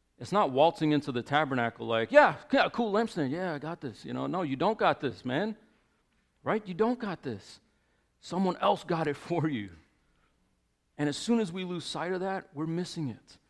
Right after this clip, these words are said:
And if we never did catch sight of that, we never got it in the first place. So maybe you walk in here week after week,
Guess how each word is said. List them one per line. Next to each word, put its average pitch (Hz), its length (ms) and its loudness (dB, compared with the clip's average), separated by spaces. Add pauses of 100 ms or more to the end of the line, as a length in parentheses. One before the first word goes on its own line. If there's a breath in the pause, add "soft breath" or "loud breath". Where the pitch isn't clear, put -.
(280)
And 139 80 2
if 147 100 0
we 156 80 2
never 180 240 4
did 151 260 2
catch 147 240 -4
sight 120 280 -4
of 117 80 -4
that, 143 240 -2
we 156 120 0
never 185 200 0
got 160 260 -2
it - 100 -6
in 202 100 -2
the 208 80 -2
first - 360 -12
place. - 520 -14 (1600)
So - 140 -10
maybe 175 280 -2
you 175 60 -6
walk 151 280 -4
in 151 120 0
here 156 360 -2 (360)
week 139 200 -6
after 139 280 -6
week, 143 360 -8